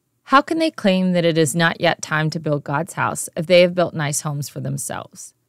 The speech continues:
Neglecting the building of the temple was not just the fault of Judah's leaders, but it was a failure of the whole community. Their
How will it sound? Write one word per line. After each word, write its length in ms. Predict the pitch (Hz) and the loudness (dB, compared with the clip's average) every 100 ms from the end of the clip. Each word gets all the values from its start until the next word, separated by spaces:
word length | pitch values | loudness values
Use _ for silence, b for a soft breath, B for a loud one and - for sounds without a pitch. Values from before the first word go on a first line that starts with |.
| _ _ _ | _ _ _
Neglecting 520 | 226 226 254 - 285 277 | 0 4 2 2 0 2
the 80 | |
building 360 | 226 190 185 185 | 4 4 4 0
of 80 | 165 | -2
the 80 | 147 | -4
temple 440 | - 151 165 165 | -4 -2 -2 -2
was 180 | 170 175 | -2 2
not 180 | 165 - | 2 2
just 240 | 202 - | -4 -4
the 80 | 175 | -2
fault 280 | 156 151 - | 2 2 0
of 120 | 151 | -6
Judah's 380 | 156 147 147 156 | -4 -4 -4 -4
leaders, 400 | 151 165 180 - | -4 -4 -6 -4
but 140 | 170 | -2
it 80 | 135 | 0
was 140 | 165 | 0
a 80 | 170 | -2
failure 460 | - 165 160 160 160 | -2 -2 -2 0 -2
of 120 | 110 | -2
the 100 | 135 | -2
whole 160 | 143 | -4
community. 600 | - - 120 - - - - _ _ _ _ _ | -6 -8 -8 -10 -14 -20 -20 _ _ _ _ _
Their 160 | 208 | 2